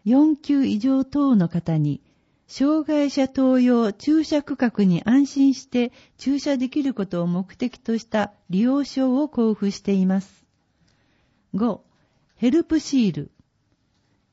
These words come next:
ヘルプマークやヘルプカードと同様、周囲に理解してほしいことをスムーズに伝えるために、障害の内容や配慮事項をあらかじめ印字したシールです。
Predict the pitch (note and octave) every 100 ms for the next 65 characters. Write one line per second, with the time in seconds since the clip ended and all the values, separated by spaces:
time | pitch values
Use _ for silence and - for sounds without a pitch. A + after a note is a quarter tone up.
0 | _ - B3 F4 F4 E4 D4+ C#4+ B3+ D#3+
1 | D3+ C3 _ _ _ G3 A#3+ D4 D#4 -
2 | C4+ A#3+ E3+ D#3+ D#3+ E3+ E3+ E3 E3 D#3+
3 | F#3 _ _ _ _ - E4 E4 C4 G#3
4 | F#3+ B3+ D4 B3 G3+ - F#3+ A3 - B3+
5 | A3+ F3+ F3 D#3+ C#3 _ _ _ - B3+
6 | E4 E4 C4 F#3+ E3+ D#3 - A#3 B3 A#3+
7 | A#3+ A3+ G#3+ F#3 D#3 - _ _ _ -
8 | C4+ D4+ C#4+ D4 C#4+ C4 C4 C4 A#3+ A#3
9 | A3+ A3 G3+ G3+ _ _ G#3+ C#4 D4 D4+
10 | C#4+ D4 A#3 G#3 F3+ C#3+ A3+ B3+ C4+ C4
11 | B3+ A#3+ B3 C4+ C4 B3+ - A#3+ - A#3
12 | F3+ D3 C#3 - -